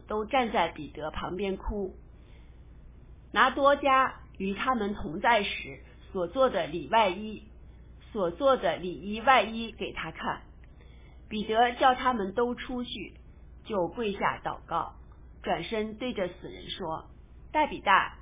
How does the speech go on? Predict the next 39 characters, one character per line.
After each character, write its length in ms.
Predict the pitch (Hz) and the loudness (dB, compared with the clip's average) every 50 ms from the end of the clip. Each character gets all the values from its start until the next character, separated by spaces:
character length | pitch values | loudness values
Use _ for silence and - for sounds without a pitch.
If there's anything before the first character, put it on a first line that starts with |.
| - - - | -20 -18 -18
起 240 | - - - 175 | -12 -6 -4 -4
来。” 340 | 160 143 131 135 165 196 - - - - - - - - - - - - - - - - | -2 0 0 0 0 0 -4 -10 -18 -20 -20 -20 -20 -20 -20 -20 -20 -20 -20 -20 -12 -4
他 140 | - 320 | -2 -2
就 160 | 320 330 277 214 | 0 0 -2 -2
睁 180 | - 294 294 | -2 -2 -2
开 160 | 294 339 311 | 0 0 0
眼 260 | 294 285 240 - - - | 0 0 -2 -6 -6 -10
睛， 300 | - 165 170 170 156 - - - - - - - - | -8 -4 -4 -4 -4 -6 -12 -20 -20 -20 -18 -10 -2
见 200 | 320 285 262 233 | 0 0 2 2
了 100 | 202 175 | 0 -4
彼 220 | - - 160 - | -4 -8 -14 -14
得， 400 | - - 101 104 147 165 170 - - - - - | -14 -16 -16 -14 -14 -14 -14 -14 -20 -20 -18 -10
便 260 | - 240 214 180 151 | -6 -2 -2 -2 -2
坐 260 | 151 - - 202 170 143 | -4 -6 -4 -4 -4 -4
起 200 | - - - - | -6 -12 -14 -14
来。 260 | - - - - - - - - - - - - - - - - - - - - - - | -14 -14 -16 -16 -16 -18 -20 -20 -20 -20 -20 -20 -20 -20 -20 -20 -20 -20 -20 -20 -14 -8
彼 140 | 233 226 | -6 -4
得 160 | 196 240 247 254 | 2 2 2 2
伸 240 | - 330 302 311 | 2 0 0 0
手 260 | 311 311 - - - - - | 0 0 0 -2 -2 -4 -10
扶 80 | - 208 | -12 -6
他 220 | 220 269 240 247 | 0 2 2 2
起 260 | 240 - - - - | 2 0 -8 -10 -10
来， 300 | - - - - - - - - - - - - - - - | -8 -8 -10 -10 -10 -12 -16 -20 -20 -20 -20 -20 -20 -12 -2
叫 160 | - 233 208 | 2 2 2
众 280 | 208 - 311 285 247 240 | 2 0 -4 -2 -2 -2
圣 220 | - 254 220 202 | -4 -4 -6 -6
徒 220 | - - - - 151 | -8 -10 -10 -10 -10
和 200 | - 170 160 175 | -8 -6 -6 -6
寡 220 | 185 - 160 - - - - | -4 -6 -8 -10 -10 -12 -16
妇 80 | - | -18
进 280 | - - - 220 196 160 | -14 -12 -8 -8 -6 -4
去， 260 | - - - - - - - - - - - - - - - - - - - - - | -4 -6 -6 -8 -14 -18 -20 -20 -20 -20 -20 -20 -20 -20 -20 -20 -20 -20 -20 -10 0
把 240 | 196 202 185 156 143 | 4 4 4 4 4
多 280 | - - 269 254 254 | 0 -4 0 2 2
加 320 | 254 254 269 240 247 247 254 | 4 8 8 10 10 8 6
活 340 | - - - 175 190 240 - | 2 -2 -2 0 0 0 -2
活 240 | - - 180 185 196 | -2 -2 -2 0 2
地 220 | 175 170 - - | 2 2 0 0